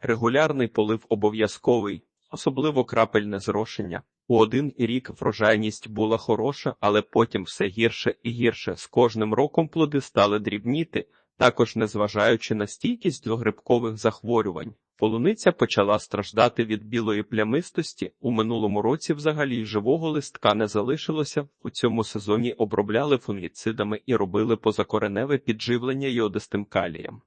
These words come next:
Допомогло, але за часом догляд витратний виявився. Можливо, доведеться зробити вибір на користь сорту з більш міцним імунітетом. Хоча і шкода, звичайно, Валерія Хц.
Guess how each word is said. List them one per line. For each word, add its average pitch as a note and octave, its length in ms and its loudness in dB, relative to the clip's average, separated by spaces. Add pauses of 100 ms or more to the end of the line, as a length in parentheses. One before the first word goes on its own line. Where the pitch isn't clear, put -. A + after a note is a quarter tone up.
Допомогло, B2+ 800 4
але G#2+ 220 2
за G#2+ 160 2
часом G#2 480 0
догляд C3 420 2
витратний A2 560 0
виявився. G#2+ 640 -2 (160)
Можливо, B2 520 4
доведеться G#2+ 580 2
зробити B2+ 480 2
вибір C3 360 2
на A2 120 2
користь A2 400 0
сорту G#2 420 0
з - 100 -10
більш G2+ 340 -4
міцним C3 500 -2
імунітетом. A2 800 0 (180)
Хоча - 540 2
і A#2+ 60 0
шкода, C#3 400 2
звичайно, A2 800 0
Валерія G2+ 560 2
Хц. - 420 -20